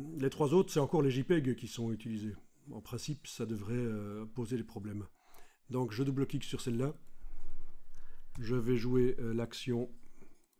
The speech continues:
de créer les calques. Les, oui, les calques, je dis bien. Voilà.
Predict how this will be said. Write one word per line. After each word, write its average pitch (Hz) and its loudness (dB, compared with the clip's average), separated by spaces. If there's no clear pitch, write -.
de 113 -4
créer 117 0
les 104 -4
calques. 131 0
Les, 113 0
oui, 104 -4
les 120 -2
calques, 117 -8
je - -8
dis 98 -6
bien. 117 -2
Voilà. 110 -6